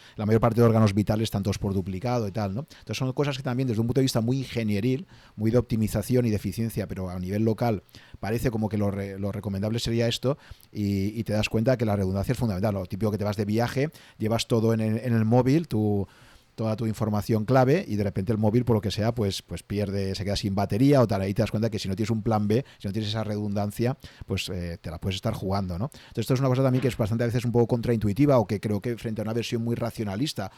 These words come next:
o, o, o la ti-, o el tipo de educación que recibimos en las universidades, en la cual yo formo parte del ecosistema,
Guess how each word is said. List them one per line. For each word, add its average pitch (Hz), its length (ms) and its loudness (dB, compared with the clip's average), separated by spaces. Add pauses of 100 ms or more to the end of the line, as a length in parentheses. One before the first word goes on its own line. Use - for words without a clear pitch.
(180)
o, 113 80 -4
o, 113 340 -6
o 110 60 -4
la 104 100 -6
ti-, 120 180 -6
o 117 120 0
el 104 40 -2
tipo 127 200 2
de 139 40 2
educación 131 400 0
que 127 60 0
recibimos 120 320 -2
en 120 80 -6
las 110 100 -4
universidades, 113 680 -2
en - 60 -12
la - 80 -12
cual 92 160 -6
yo - 80 -12
formo 101 260 -8
parte 95 240 -8
del 98 180 -4 (200)
ecosistema, 113 720 0